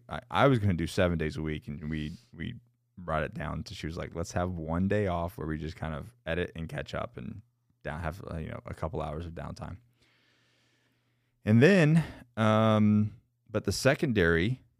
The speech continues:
you know, goal with that is to, was to grow the,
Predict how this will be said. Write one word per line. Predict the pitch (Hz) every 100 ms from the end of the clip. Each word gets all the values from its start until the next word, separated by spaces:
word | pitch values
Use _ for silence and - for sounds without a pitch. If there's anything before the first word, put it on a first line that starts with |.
| - - -
you | 98
know, | 82 82
goal | 92 85 80
with | 80 85
that | - 82 95 - _ _
is | 95 87 85
to, | - 87 82 82 82 - _
was | 92 82 -
to | 85
grow | 85 80
the, | 82 82 80